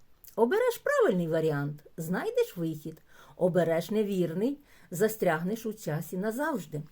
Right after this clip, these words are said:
Отже, загадка. Годинник показує три п'ятнадцять. Якщо годинникову стрілку повернути на дев'яносто градусів за годинниковою стрілкою,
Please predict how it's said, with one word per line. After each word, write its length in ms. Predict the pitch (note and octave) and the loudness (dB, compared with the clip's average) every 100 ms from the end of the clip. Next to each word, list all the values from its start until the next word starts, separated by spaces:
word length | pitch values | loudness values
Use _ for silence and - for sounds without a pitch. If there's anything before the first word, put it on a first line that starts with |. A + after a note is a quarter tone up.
| - - - - - - - - - - - - | -18 -20 -20 -20 -20 -20 -20 -20 -20 -20 -8 6
Отже, 480 | C4 A3+ - C#3 D3+ - - - - - | 6 6 2 -10 -10 -14 -16 -16 -14 -6
загадка. 680 | D3+ A3+ C4+ G#3+ - - - C#3+ - - - - - - - - - - - - - - - - | 0 2 2 -2 -4 -12 -12 -12 -12 -10 -10 -10 -20 -16 -14 -14 -16 -18 -20 -20 -20 -20 -20 -10
Годинник 640 | E3+ G3 B3 C#5 C#5 C4 - - | 4 10 12 12 12 6 2 2
показує 800 | E3 - G#4+ A#4+ B3+ F#3 F3+ - | 4 8 8 8 4 2 -2 0
три 240 | G3+ F4+ A4 - - | 4 4 2 -6 -14
п'ятнадцять. 920 | - G#3+ - A#3 D#3+ - - - - - - - - | 4 6 6 2 0 -6 -14 -14 -16 -20 -20 -20 -8
Якщо 540 | D3 F#3+ G3+ - G4+ | 0 0 0 4 6
годинникову 720 | C4+ C4 D4+ E4 F4+ G4 D4+ B3 | 6 4 2 2 2 2 2 0
стрілку 560 | - - F4+ C4 G3+ | 0 4 4 4 0
повернути 760 | F3 F3 G3+ D4 D#4 F#3+ - D3 - - - | 0 2 4 4 4 2 -2 -8 -10 -18 -2
на 120 | G3 | 0
дев'яносто 640 | G#3+ D4+ D4+ C4 E3 - | 2 2 4 4 4 2
градусів 640 | E3 A#3+ C#5 C5+ - - D3 - _ - - - - | 2 6 6 6 0 -4 -10 -12 _ -20 -20 -20 -8
за 200 | E3 C#4 | 4 6
годинниковою 880 | G#3+ G#3+ A3+ B3 C4 C#4 E3+ E3+ F#3 | 8 10 10 10 8 6 4 2 0
стрілкою, 680 | - A#3 G3 D3+ D#3+ D3 | 0 4 6 4 0 -6